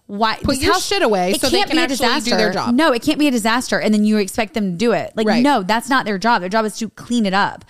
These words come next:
Speaker 2: Yeah.
Speaker 1: But then he'll be knee deep in a closet at nine o'clock. And I'm like, "What are you doing?"
Speaker 2: <laughs>
Speaker 1: He's like, "I'm cleaning." I'm like, "Well, let's not do that right now."
Speaker 2: Yeah.
Speaker 1: Wipe the counters that have rice all over 'em dried for two days.
Speaker 2: Yeah, it's like they have a hard time, like, um, like, prioritizing.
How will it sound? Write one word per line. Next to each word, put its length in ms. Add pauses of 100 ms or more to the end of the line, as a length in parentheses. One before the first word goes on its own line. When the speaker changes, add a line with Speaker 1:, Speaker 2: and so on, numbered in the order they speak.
Speaker 2:
Yeah. 140
Speaker 1:
But 80
then 100
he'll 120
be 100
knee 280
deep 200
in 80
a 80
closet 400
at 140
nine 160
o'clock. 340
And 60
I'm 40
like, 120
"What 320
are 80
you 120
doing?" 400 (200)
Speaker 2:
<laughs> 240
Speaker 1:
He's 100
like, 80
"I'm 60
cleaning." 360
I'm 80
like, 280
"Well, 260
let's 240
not 240
do 120
that 140
right 180
now." 440
Speaker 2:
Yeah. 160
Speaker 1:
Wipe 300
the 80
counters 340
that 100
have 240 (200)
rice 320
all 140
over 180
'em 160
dried 540 (320)
for 120
two 200
days. 400 (300)
Speaker 2:
Yeah, 180
it's 120
like 120
they 160
have 120
a 60
hard 260
time, 300
like, 340
um, 580
like, 180
prioritizing. 840